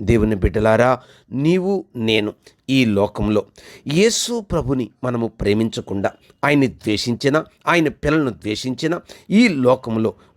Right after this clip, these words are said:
ఒకరోజు, ఈ భయంకరమైన భూప్రపంచం మీదకి వచ్చే ఉగ్రత రోజున,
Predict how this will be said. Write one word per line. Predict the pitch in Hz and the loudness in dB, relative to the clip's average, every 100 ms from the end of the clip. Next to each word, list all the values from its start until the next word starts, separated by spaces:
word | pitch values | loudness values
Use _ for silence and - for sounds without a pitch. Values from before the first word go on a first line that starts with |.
| - | -4
ఒకరోజు, | 120 - 139 117 101 117 104 104 - - | -4 0 0 2 2 2 0 -4 -8 -6
ఈ | 160 202 | 2 2
భయంకరమైన | 120 156 226 254 - 170 156 | 2 2 2 0 -2 -2 -2
భూప్రపంచం | 95 170 175 147 - 123 - 123 | 2 2 2 2 0 -2 -10 -8
మీదకి | 117 113 | -8 -10
వచ్చే | 110 110 - 113 | -10 -10 -10 -12
ఉగ్రత | 80 131 160 240 202 | -12 -8 2 2 2
రోజున, | 135 117 120 117 | -4 -4 -4 -6